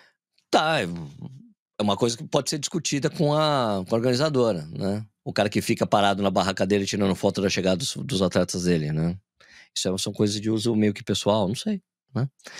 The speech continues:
O problema é você ter o, é, é, porque assim, se a assessoria contratou um fotógrafo, ela dá de graça as fotos pro, pra, pra assessoria, não é? Não é isso? Essa é a diferença, né? O pessoal da Fotop e da Foco Radical, eles vendem essas fotos, né?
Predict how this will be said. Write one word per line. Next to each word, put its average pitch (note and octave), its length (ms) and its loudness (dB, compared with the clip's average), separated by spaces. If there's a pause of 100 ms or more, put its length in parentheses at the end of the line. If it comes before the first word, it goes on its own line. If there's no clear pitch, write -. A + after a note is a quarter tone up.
(300)
O - 80 4
problema D3+ 340 4
é F3+ 40 2
você F3+ 200 -2
ter F3 120 -4
o, E3+ 200 0
é, D#3 200 2
é, C3+ 160 -2
porque D3 200 -2
assim, C3 320 -2
se A#2+ 140 -2
a B2+ 160 2
assessoria D3 500 -2
contratou B2 520 0
um A#2 40 0
fotógrafo, B2+ 360 0
ela C#3+ 100 2
dá C#3+ 100 2
de D3+ 200 2
graça B2+ 460 2
as G2 80 -4
fotos - 380 0
pro, G2+ 440 -2 (100)
pra, F2+ 160 -2
pra - 80 -2
assessoria, A2 540 2
não F2+ 120 2
é? G2+ 80 0
Não F2+ 120 0
é A#2 60 4
isso? - 220 -2 (460)
Essa - 200 -2
é - 20 -4
a - 20 -4
diferença, C#3 480 0
né? G#2+ 160 0 (480)
O G2+ 140 2
pessoal G#2 420 2
da G2 100 0
Fotop A2 560 0
e F#2+ 40 0
da F2 100 0
Foco G2+ 200 -4
Radical, G#2+ 220 0
eles C3 200 2
vendem B2 320 0
essas G#2 240 -4
fotos, - 400 -8
né? G2+ 200 0